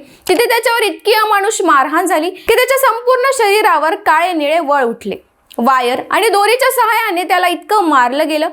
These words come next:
की शेवटी तो वेदना आणि तडफडतच मरण पावला. ही हत्या घडल्यानंतर आरोपींनी घाबरून त्याचा मृतदेह कड येथील प्राथमिक आरोग्य केंद्रात नेऊन ठेवला आणि तिथून पळ काढला.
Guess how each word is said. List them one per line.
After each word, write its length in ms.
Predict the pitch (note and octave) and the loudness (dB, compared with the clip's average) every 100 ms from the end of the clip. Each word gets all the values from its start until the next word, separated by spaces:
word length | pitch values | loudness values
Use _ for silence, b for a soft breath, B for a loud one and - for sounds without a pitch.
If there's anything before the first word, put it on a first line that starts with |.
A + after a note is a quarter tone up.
| B B | B B
की 80 | A4 | 0
शेवटी 340 | A4 G4+ B4 | 2 0 0
तो 180 | B4+ B4+ | 0 0
वेदना 300 | G4+ F#4 G#4+ | 0 -2 0
आणि 260 | G#4+ F4 F#4 F4+ | 0 -2 -4 -2
तडफडतच 640 | E4+ E4 G#4 E4 D#4 G4 | -2 0 0 0 -2 0
मरण 320 | E4 C4 B3+ | 0 2 0
पावला. 320 | B3+ F#3+ F3+ - - | -2 -2 -2 -6 -2
ही 120 | G#4+ | 2
हत्या 420 | C5 B4 C5 B4 | 2 0 0 2
घडल्यानंतर 520 | A4 A#4 A4+ G#4 G#4+ | 2 2 0 0 2
आरोपींनी 520 | F#4 E4 F4 F4+ F#4 F#4+ | 2 2 -2 -4 -4 -2
घाबरून 460 | E4 C4+ A#3+ G#3 | 0 0 0 -6
त्याचा 360 | - - B3+ C#4+ | -6 -2 0 2
मृतदेह 600 | C#4 C4+ F#4 F#4 D4 F4 | 0 0 0 2 2 0
कड 320 | - G4 A4+ | 0 0 2
येथील 260 | A#4+ A#4 A#4 | 0 0 -2
प्राथमिक 580 | G#4+ E4 D#4+ A#4 C5+ C5 | 0 -2 -2 -4 -2 0
आरोग्य 300 | G4+ G4+ G4 | 0 0 -4
केंद्रात 440 | G#4 F#4+ D#4+ D#4+ E4 | -4 -2 0 0 0
नेऊन 260 | D4 E4+ | -2 -2
ठेवला 300 | F#4 E4 D4+ F4+ B B | 0 2 2 -2 B B
आणि 200 | - G4 | -2 0
तिथून 360 | A#4+ B4+ A4 - - | 0 0 0 -2 0
पळ 180 | F#4 D#4+ | 0 0
काढला. 320 | C4 A3 G3 | 0 -2 -2